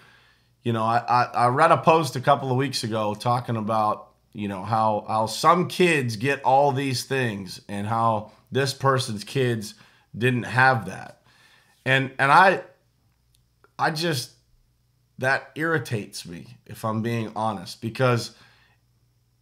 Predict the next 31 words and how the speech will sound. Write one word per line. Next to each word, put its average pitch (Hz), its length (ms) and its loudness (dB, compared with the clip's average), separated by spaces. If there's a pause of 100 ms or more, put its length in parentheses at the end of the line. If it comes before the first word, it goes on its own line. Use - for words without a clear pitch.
(880)
luck 139 540 6 (420)
is 123 160 0
created. 117 760 -2 (500)
There 123 180 -2
is 135 200 0
no 165 200 4
such 165 440 -2
thing 123 440 0
as 104 380 -4
luck 107 480 -2
in 101 160 -8
this 98 240 -10
world, 90 380 -6
right? 92 240 -10
There 110 160 -6
is 107 100 -8
no 151 160 -2
such 160 360 -4
thing 123 320 -2
as 101 160 -8
the 92 100 -14
things 120 400 -4
that 104 120 -8
we 104 140 -6
deserve. 104 640 -2
There's 98 200 -8
no 127 160 -2
such 127 320 -6
thing 120 300 -2
as 90 220 -10
luck. 117 400 0